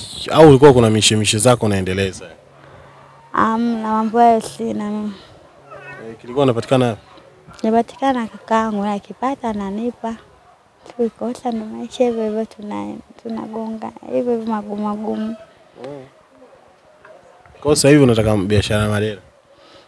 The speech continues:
Speaker 2: Mm.
Speaker 1: Kwani hakuna biashara nyingine tu ambayo itakuwa nzuri? Kwa sababu hiyo biashara ya madera umeanza kuifikiria toka kipindi kile.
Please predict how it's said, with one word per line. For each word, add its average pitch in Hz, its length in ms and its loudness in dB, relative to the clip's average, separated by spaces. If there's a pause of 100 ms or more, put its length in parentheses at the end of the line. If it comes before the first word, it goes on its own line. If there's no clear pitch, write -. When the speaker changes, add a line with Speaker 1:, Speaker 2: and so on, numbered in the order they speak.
(240)
Speaker 2:
Mm. 233 320 -2 (260)
Speaker 1:
Kwani 160 160 -2
hakuna 151 180 8
biashara 139 360 6
nyingine 127 300 4
tu 131 100 2
ambayo 127 160 4
itakuwa 120 200 4
nzuri? 120 200 2
Kwa 104 80 -2
sababu 160 220 4
hiyo 147 100 4
biashara 131 220 4
ya 151 60 8
madera 131 240 4
umeanza 131 280 4
kuifikiria 123 440 0
toka 131 180 2
kipindi 104 240 -8
kile. 104 280 -4